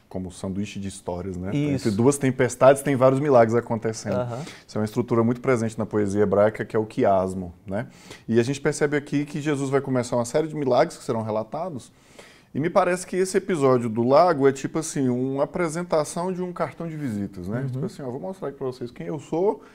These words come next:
Speaker 1: e daqui a gente começa uma jornada e vocês já vão tá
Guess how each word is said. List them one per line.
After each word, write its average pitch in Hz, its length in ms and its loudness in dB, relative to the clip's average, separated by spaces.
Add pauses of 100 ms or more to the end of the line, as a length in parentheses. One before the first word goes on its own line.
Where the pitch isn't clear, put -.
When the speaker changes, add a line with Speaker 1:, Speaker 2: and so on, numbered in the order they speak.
(120)
Speaker 1:
e 135 100 -2
daqui 139 220 0
a 156 60 0
gente 175 180 -4
começa 160 340 -2
uma 147 80 2
jornada 151 440 4
e - 20 -12
vocês 196 220 2
já 202 100 2
vão 190 140 0
tá 190 400 6